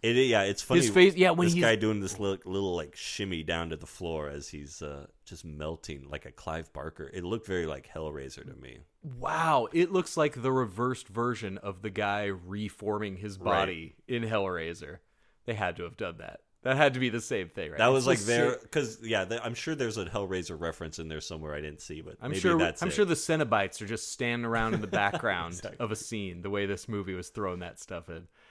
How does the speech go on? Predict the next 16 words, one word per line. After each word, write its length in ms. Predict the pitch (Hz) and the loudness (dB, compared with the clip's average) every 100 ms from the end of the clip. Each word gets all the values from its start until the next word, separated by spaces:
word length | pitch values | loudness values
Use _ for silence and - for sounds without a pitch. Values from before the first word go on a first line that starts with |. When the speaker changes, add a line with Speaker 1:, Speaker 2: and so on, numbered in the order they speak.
| - - | -20 -14
Speaker 2:
Yeah, 260 | - 139 110 - - 117 | -2 -2 -2 -8 -6 -6
Speaker 1:
<laughs> 280 | 104 - - | -6 -4 0
Speaker 2:
it 120 | 180 | 2
has 280 | 160 165 - | 6 6 4
to 80 | 135 | 0
be 120 | 127 | 0
just 240 | 110 104 | 0 -4
a 40 | 123 | -2
reverse 460 | 110 95 113 98 | -2 -2 -2 -2
idea 280 | 107 92 90 | -4 -4 -6
of 120 | 87 | -8
that, 180 | 85 85 | -12 -14
'cause 200 | - 92 | -16 -14
you're 140 | 92 110 | -8 -8
totally 320 | - 107 90 | -4 -4 -4
right. 260 | 87 - | -8 -12